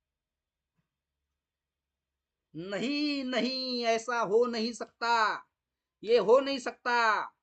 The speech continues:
चलो, चलो, चलो, बताओ, आंसर बताओ, आंसर बताओ. Very good, सचिनजी बाविस्कर,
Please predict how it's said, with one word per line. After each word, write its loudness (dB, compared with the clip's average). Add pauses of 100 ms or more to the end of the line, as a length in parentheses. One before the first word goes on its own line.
(600)
चलो, -2
चलो, -6
चलो, -8 (680)
बताओ, 0
आंसर -2
बताओ, -4
आंसर -8
बताओ. -10 (2250)
Very 0
good, -6
सचिनजी -8
बाविस्कर, 2